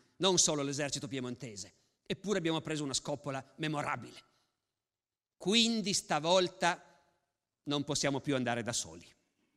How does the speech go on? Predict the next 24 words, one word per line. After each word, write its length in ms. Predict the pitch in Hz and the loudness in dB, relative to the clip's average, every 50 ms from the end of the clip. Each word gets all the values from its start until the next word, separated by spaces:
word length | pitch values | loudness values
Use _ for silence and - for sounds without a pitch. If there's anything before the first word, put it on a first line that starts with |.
| _ _ _ _ _ _ _ _ _ _ _ _ | _ _ _ _ _ _ _ _ _ _ _ _
L'intuizione 520 | - 123 123 - 147 139 - 180 180 180 165 | -10 -10 -4 -2 -2 -2 2 2 2 4 4
di 100 | 156 151 | 2 0
fondo 320 | - 175 175 175 165 156 | 2 2 2 2 2 0
di 100 | 139 139 | -2 -2
Cavour 360 | - 151 139 151 175 190 170 | -4 -4 0 2 2 2 2
è 20 | 151 | 0
che 120 | - 143 | -2 -4
bisogna 240 | 147 156 151 147 - | -4 -2 -4 -4 -4
costruire 880 | - 165 147 - - - 170 165 156 160 165 151 131 120 113 107 92 - _ - _ - _ _ _ | -2 0 0 0 0 0 0 2 2 2 2 0 -2 -4 -6 -10 -14 -16 _ -20 _ -20 _ _ _
un'alleanza 680 | - 147 147 143 151 151 147 147 156 175 175 165 - 156 | 0 2 4 4 4 4 6 8 8 8 6 6 2 0
internazionale, 960 | 143 127 - 131 127 123 120 - - 120 104 104 110 117 120 135 135 143 139 _ _ _ _ _ _ _ _ _ _ _ _ | 0 0 -2 -4 -6 -6 -8 -8 -8 -10 -8 -8 -8 -8 -8 -8 -12 -14 -16 _ _ _ _ _ _ _ _ _ _ _ _
bisogna 360 | - 151 170 160 190 196 190 | -4 -2 2 2 4 4 4
che 120 | - - 185 | 4 4 2
il 100 | 180 - | 2 4
paese 320 | 190 180 196 196 175 185 | 4 4 4 4 4 2
più 120 | - 185 180 | 0 -2 -2
potente 380 | 185 160 - 180 180 175 180 | -2 0 0 0 0 0 0
del 140 | 165 165 160 | 0 0 0
mondo, 320 | 165 170 175 165 156 160 | 2 2 0 2 0 2
l'Inghilterra, 680 | 160 165 160 151 156 147 - - 170 170 165 156 160 156 | 0 0 0 0 -2 -4 0 0 2 2 2 2 0 -2
ci 120 | 143 - 160 | -2 -2 -2
guardi 320 | 143 160 160 156 147 156 | 0 0 0 2 0 -2
con 160 | - 156 147 | -2 -2 -2
simpatia 760 | 139 - 147 139 - 147 127 - 151 151 147 139 131 127 - | 0 0 -2 -2 -4 -6 -8 -6 -4 -2 -2 0 -2 -2 -4